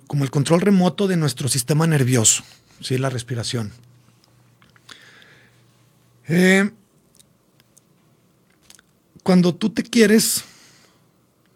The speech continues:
cuando tú quieres recuperarte de lo que sea, de lesiones o, o, o de inflamación o,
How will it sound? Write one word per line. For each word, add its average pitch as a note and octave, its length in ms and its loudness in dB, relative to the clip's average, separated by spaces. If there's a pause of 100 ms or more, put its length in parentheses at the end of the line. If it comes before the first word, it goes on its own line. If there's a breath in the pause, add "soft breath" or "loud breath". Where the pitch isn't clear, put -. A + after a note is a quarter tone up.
(480)
cuando D#3+ 240 -4
tú - 100 -12
quieres C4 220 -2
recuperarte C#3 720 -2
de B2 100 -2
lo B2 140 -4
que B2+ 80 -8
sea, E3 280 2
de C3+ 100 0
lesiones D#3+ 720 -2
o, C3+ 240 -8 (160)
o, A#2+ 300 -6 (540 loud breath)
o C#3 80 -2
de C#3+ 80 2
inflamación D3+ 920 2
o, B2+ 200 -2